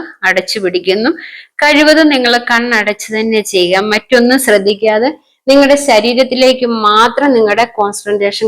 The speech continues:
കൊടുക്കണം. മറ്റൊന്നും തന്നെ നിങ്ങൾ ചുറ്റുപാടുകളെ ഒന്നും ശ്രദ്ധിക്കല്ലേ. നിങ്ങളുടെ ശ്വാസോച്ഛ്വാസം ഏത് രീതിയിൽ നടക്കുന്നു എന്നുള്ളത്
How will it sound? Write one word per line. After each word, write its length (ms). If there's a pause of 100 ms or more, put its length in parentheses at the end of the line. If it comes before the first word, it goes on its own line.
കൊടുക്കണം. 480 (440)
മറ്റൊന്നും 680
തന്നെ 260
നിങ്ങൾ 160 (100)
ചുറ്റുപാടുകളെ 640 (120)
ഒന്നും 360
ശ്രദ്ധിക്കല്ലേ. 580 (360)
നിങ്ങളുടെ 280 (100)
ശ്വാസോച്ഛ്വാസം 840 (160)
ഏത് 300
രീതിയിൽ 260 (120)
നടക്കുന്നു 520 (220)
എന്നുള്ളത് 440